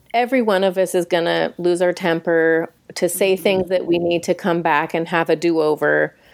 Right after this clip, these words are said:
Speaker 1: Um, but to, to really be clear about who you are as a parent. God chose you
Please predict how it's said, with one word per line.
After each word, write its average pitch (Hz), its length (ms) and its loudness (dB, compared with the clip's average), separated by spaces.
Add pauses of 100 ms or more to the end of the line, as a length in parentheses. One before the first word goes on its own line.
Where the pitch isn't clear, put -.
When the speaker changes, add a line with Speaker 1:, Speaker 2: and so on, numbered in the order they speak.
(320)
Speaker 1:
Um, 170 420 0
but 202 340 -2
to, 208 440 0 (480)
to 240 220 -2
really 294 260 2
be 320 180 0
clear 349 320 0
about 180 460 0
who 294 180 0
you 311 240 0
are 226 280 2
as 220 160 0
a 233 60 2
parent. 226 480 0 (220)
God 233 300 0
chose 233 380 -2
you 208 480 0